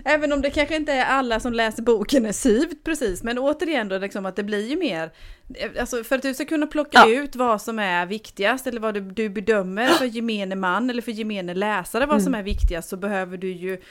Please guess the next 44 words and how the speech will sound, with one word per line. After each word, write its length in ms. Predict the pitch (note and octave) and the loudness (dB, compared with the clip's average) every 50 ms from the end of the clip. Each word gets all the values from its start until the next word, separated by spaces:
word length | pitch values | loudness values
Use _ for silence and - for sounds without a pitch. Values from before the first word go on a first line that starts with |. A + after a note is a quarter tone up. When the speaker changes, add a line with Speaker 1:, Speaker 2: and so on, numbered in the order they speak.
| - - - _ | -20 -20 -20 _
Speaker 1:
ha 200 | - A3+ A#3 B3+ | 0 2 2 2
hela 340 | C#4 D4 C#4 A#3+ G3+ F#3 F#3 | 2 2 0 0 -2 -4 -6
spektrat 560 | - - A3 G3+ G3+ - - - E3+ E3 - | -4 -6 -6 -6 -6 -10 -12 -10 -10 -10 -10
för 80 | G3 | -10
att 40 | - | -10
kunna 180 | - F#3+ F3+ F#3 | -8 -6 -4 -4
göra 200 | F#3+ F#3 E3+ D#3+ | -4 -4 -4 -6
en 80 | E3 | -6
sammanfattning. 880 | F3 - G3 F#3+ F3+ D#3 D3+ D#3+ D3 - D3 - _ - G#3+ A#3 B3+ A#3+ | -6 -4 -4 -6 -6 -8 -10 -10 -10 -12 -14 -16 _ -8 -4 -2 -2 -2
Det 60 | A#3 | -2
var 80 | D4 F#4+ | -2 -4
ju 80 | F4 | -6
som 240 | - F#4 F4+ F4 F4 | -6 -6 -6 -4 -4
i 40 | F4 | -6
skolan, 440 | E4+ - F4+ C#4+ F#3 E3 F3 G3 A#3+ | -4 -4 -6 -6 -4 -4 -4 -2 -2
man 120 | C#4 C#4+ | -2 -2
var 100 | D#4 D#4 | -4 -4
fan 200 | D4+ C#4 B3 A#3+ | -4 -4 -4 -4
ju 80 | B3 A#3+ | -4 -4
sjutton 280 | - C4+ B3+ B3+ A3 | -4 -6 -6 -6 -10
tvungen 240 | G#3+ - A3+ G3+ G3 | -8 -8 -6 -4 0
att 100 | F#3+ - | 2 4
läsa 240 | G#3 F#3+ - - A#3 | 6 8 8 8 6
hela 160 | A3 - F4+ | 6 4 4
boken 320 | C4+ C4 A3+ G#3+ - A#3 D4 | 2 2 2 0 0 2 6
innan 220 | D4+ C4+ B3 B3+ | 6 6 6 4
man 120 | G#3+ G3 | 2 -2
kunde 220 | G3 G#3+ G#3+ G#3+ G3+ | -6 -6 -6 -6 -4
skriva 300 | - A3 G3+ F3 F#3 F3 | 0 0 0 0 0 -2
sammanfattningen. 760 | - F3 E3 E3 F3 F3+ - F3+ F3+ - - G3 F#3 F#3+ F#3+ | -2 -4 -4 -2 -4 -2 -2 -4 -6 -6 -8 -12 -12 -8 -6
Det 100 | G#3+ G#3 | -6 0
räckte 280 | G#3+ C4+ C4+ - B3+ D4 | 0 0 0 0 -2 -4
inte 160 | C#4+ - A#3 | -4 -2 -2
med 140 | A#3 G3+ F#3 | -2 -2 0
bara, 220 | G3+ G3 G#3 G3+ | 0 0 -2 -2
bara 220 | G3 G3 F#3 F#3+ F#3 | -2 -4 -4 -4 -4
att 80 | F#3 | -4
läsa 260 | F#3 F#3+ F#3+ F#3 G3+ F#3+ | -4 -6 -6 -6 -8 -8
bara 320 | A3+ A3+ F#3+ G#3+ F#3+ B3+ | -8 -6 -6 -4 0 4
Speaker 2:
Nej, 220 | D4 B3+ G3+ F#3+ | 6 6 6 4
Speaker 1:
sida. 200 | G3 - - - | 2 2 2 2
Speaker 2:
precis. 360 | F3 E3+ D#4+ F#4 - B3 F4+ E4 | 4 6 4 4 4 4 0 0
Men 140 | E4+ F4 | 0 2
som, 220 | - F4 D#4+ D4 | 2 2 2 0